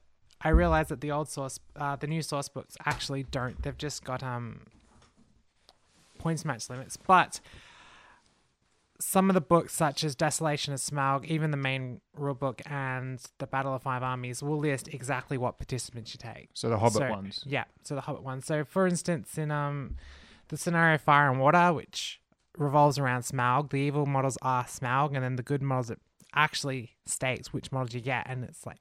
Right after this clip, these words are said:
Speaker 1: Bard the Bowman with the Wind Lance, Killy, Filly, Beau for Oin, Tariel, Master of Lake Town, Alfred and stuff, and you get a whole bunch of, um, Lake Town, uh, guards with that in there as well. So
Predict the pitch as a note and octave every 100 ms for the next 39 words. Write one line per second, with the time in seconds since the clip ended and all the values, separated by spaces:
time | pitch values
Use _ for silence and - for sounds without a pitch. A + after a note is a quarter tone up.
0 | _ C#3 C#3 B2+ A#2 B2+ B2+ B2+ B2 B2
1 | - _ _ _ _ C#3 - C3+ C3+ B2+
2 | A#2+ B2 A#2+ - - - D3 C#3 C3 B2+
3 | B2 _ _ C3+ C3 B2+ B2 B2+ B2+ -
4 | B2+ B2+ C3+ C3+ B2+ B2 B2 B2 - A#2+
5 | A#2+ B2 A#2 A#2 - _ _ _ - E3+
6 | - F3 D3 C#3+ - C#3+ B2 B2+ - B2
7 | A#2+ B2 - A#2+ A#2 - C3 B2+ C3 C3
8 | B2+ - C3+ B2+ A#2+ - C3 B2 A#2+ A#2+
9 | A#2+ _ _ _ - C#3 - C#3+ B2+ A2+
10 | A#2 - - B2 A#2 C#3 B2 B2 - B2+
11 | - A#2+ - D3 B2+ A#2+ A#2 A#2 B2 G#2
12 | - - - - _ - C#3+